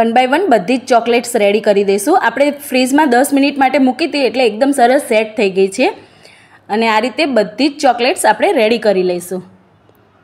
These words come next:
અને આ રીતે થોડા થોડા અંતરમાં આપણે ગોઠવતા જઈશું.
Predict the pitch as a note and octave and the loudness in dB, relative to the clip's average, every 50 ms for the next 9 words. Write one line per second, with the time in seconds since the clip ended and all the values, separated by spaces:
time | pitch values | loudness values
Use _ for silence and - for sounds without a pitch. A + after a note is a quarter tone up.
0 | _ _ _ _ _ _ _ _ _ _ _ _ _ _ - A3+ A3+ G#3 G3+ G3+ | _ _ _ _ _ _ _ _ _ _ _ _ _ _ -6 -2 0 0 2 2
1 | G#3+ A3 A3+ C#4+ D#4 - C4 A3+ A3 A#3 A#3+ A#3+ C4 A#3+ B3 A#3 G#3 G#3+ A3+ A3+ | 0 0 -2 -4 -4 0 0 2 2 2 2 2 2 2 2 2 2 0 0 0
2 | A#3+ A#3 B3 A#3+ A3+ A#3 C#4 G4 F#4+ D4 D#4+ D#4+ C#4+ D#4 C4+ A#3+ - A3+ A3+ G3 | 0 0 2 0 0 0 0 0 0 2 2 2 2 2 2 2 2 2 2 2
3 | G3+ G3 F#3+ G3 - G3+ | -2 -4 -4 -6 -8 -10